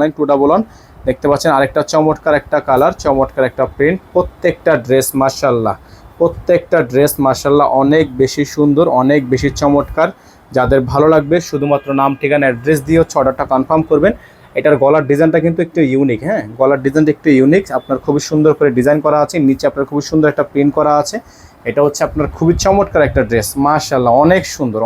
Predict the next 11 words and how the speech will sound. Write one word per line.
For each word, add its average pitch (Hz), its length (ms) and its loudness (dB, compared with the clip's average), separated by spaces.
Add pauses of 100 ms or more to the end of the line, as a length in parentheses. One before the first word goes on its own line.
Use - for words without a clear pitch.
অনেক 156 160 2 (100)
সুন্দর। 98 240 -10 (500)
প্রাইস 156 300 2 (100)
পেয়ে 185 180 4
যাবেন 190 160 2 (100)
আপনারা 185 220 0 (120)
মাত্র 139 200 -2 (120)
বারোশো 127 280 -2 (100)
পঞ্চাশ 156 360 0
টাকায়। 101 240 -8 (420)
সারা 139 180 2